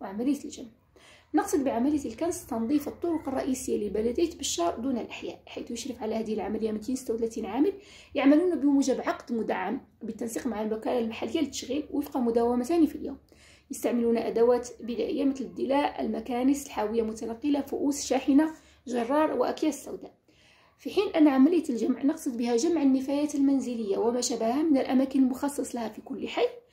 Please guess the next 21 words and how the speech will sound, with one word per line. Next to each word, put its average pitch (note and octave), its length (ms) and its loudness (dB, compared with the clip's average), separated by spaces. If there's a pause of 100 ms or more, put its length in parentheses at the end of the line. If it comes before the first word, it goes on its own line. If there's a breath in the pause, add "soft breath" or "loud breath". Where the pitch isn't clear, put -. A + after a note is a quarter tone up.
(260 loud breath)
ومن C#4 260 8
مختلف E4 320 -2
الإدارات C#4+ 540 -2
العمومية A#3+ 420 2
والمؤسسات C#4 720 -2
التي C4 320 -4
يربطها B3 540 0
عقد E4+ 320 0 (160)
مع B3+ 200 0
مؤسسة B3 440 -4
ساورانت. G#3+ 500 -2 (420)
يشرف C#4 280 0
على C#4 160 2
هذه B3 180 2
العملية A3+ 400 4
مائة B3 100 0
وثلاثة B3 280 -6
وستين - 300 -12
عامل F4+ 340 0
يعملون C#4 340 4
وفق، C4 360 -6